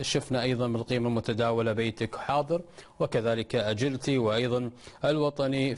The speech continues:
من ضمن الأكثر خمس شركات من حيث القيمة والسيولة لجلسة اليوم، والوطني والدولي كذلك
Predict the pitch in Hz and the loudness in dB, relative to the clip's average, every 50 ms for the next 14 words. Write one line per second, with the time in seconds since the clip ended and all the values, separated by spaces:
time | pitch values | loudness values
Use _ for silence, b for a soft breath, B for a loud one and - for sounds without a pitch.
0 | - - 127 127 120 113 127 127 127 123 127 107 117 120 120 117 - - - 120 | -4 -2 0 0 2 2 2 0 0 -2 -2 -2 -2 -2 -2 -2 -2 0 0 0
1 | 104 - 120 113 104 - - 110 104 - 123 117 107 - - 110 95 - 123 117 | 0 0 -2 -4 -4 -2 -2 -2 -2 0 -2 -2 -2 -2 -4 -6 -4 -2 -2 -2
2 | - - 107 101 - - 123 117 113 113 107 107 104 104 101 98 92 92 101 110 | -2 0 -2 -2 -2 -2 0 2 2 2 2 0 0 0 0 0 0 0 0 2
3 | 117 117 110 - 120 113 - - - - 110 104 107 113 120 120 113 117 117 110 | 2 0 0 0 -2 -2 -2 -4 -4 -2 0 2 2 4 2 2 2 2 2 2
4 | 104 98 101 101 95 107 120 113 104 - 117 98 - 98 98 104 120 139 151 160 | 2 2 0 0 0 2 0 0 0 -2 -4 -4 -2 -2 0 2 2 2 2 0
5 | 160 160 - B B B B B B 117 131 131 135 127 123 127 120 120 113 117 | -2 -6 -10 B B B B B B 2 4 4 2 2 0 -2 -2 0 0 0
6 | 123 - - 127 120 123 123 123 120 117 107 107 104 101 101 120 139 143 143 139 | 0 0 -2 -2 -2 0 0 0 2 2 2 2 0 0 2 2 2 2 2 2
7 | 127 - 135 117 127 131 127 127 117 - 139 131 123 | 0 0 0 2 2 2 0 0 0 0 0 0 0